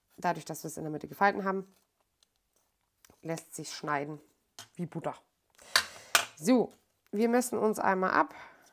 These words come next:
wie viel wir brauchen. Ich klebe es ganz an die Ecke hin. Das heißt, wir brauchen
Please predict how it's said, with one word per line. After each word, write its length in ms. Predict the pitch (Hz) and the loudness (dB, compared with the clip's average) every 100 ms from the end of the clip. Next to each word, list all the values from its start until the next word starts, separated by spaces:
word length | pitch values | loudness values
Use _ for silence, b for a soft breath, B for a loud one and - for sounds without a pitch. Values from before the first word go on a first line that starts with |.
| _ - | _ -8
wie 120 | 208 | -6
viel 240 | - 208 | -4 -4
wir 120 | 175 170 | -4 -6
brauchen. 600 | 180 208 233 247 254 - | 2 6 6 4 -2 -6
Ich 220 | 196 - | -8 -12
klebe 300 | - 190 175 | -6 -6 -6
es 180 | - - | -14 -2
ganz 280 | 185 185 196 - - - | 4 4 4 -2 -6 -10
an 260 | - 202 202 | -4 -2 0
die 140 | 202 | -2
Ecke 280 | 196 - 196 | -6 -4 -2
hin. 260 | 185 262 339 - _ _ _ 247 277 277 277 262 214 156 _ _ _ _ _ - _ _ _ _ _ _ _ _ _ b b b b b b | 2 2 0 -8 _ _ _ -4 -4 -2 0 2 0 -4 _ _ _ _ _ -20 _ _ _ _ _ _ _ _ _ b b b b b b
Das 180 | - - | -8 -6
heißt, 160 | 160 - | -4 -8
wir 60 | |
brauchen 360 | - 180 165 | -6 -4 -4